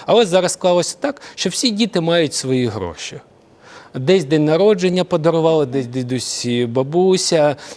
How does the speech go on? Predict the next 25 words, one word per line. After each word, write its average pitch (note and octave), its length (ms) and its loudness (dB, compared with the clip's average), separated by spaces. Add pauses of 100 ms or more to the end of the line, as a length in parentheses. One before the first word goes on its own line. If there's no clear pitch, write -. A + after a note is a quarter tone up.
е, C3 320 2
десь C3+ 380 2
там C3 240 0
перепало B2 580 2
на B2 140 2
якихось A#2+ 480 -2
святах. B3 460 -4 (140)
Якби C#3+ 240 0
це - 180 -2
такий - 300 -6
факт. - 400 -12 (580)
Ну, F#3+ 200 2
і D#3 80 0
це F#3+ 200 0
дуже D#3 280 0
важливо, D3 600 0 (360)
е, B2 80 -2
щоб C3+ 320 0
діти D3 380 -4
в A#2 60 -4
цей C3+ 240 -2
момент C#3 440 -2 (260)
навчилися C3+ 720 0
основним C#3 400 0
принципам. - 540 -6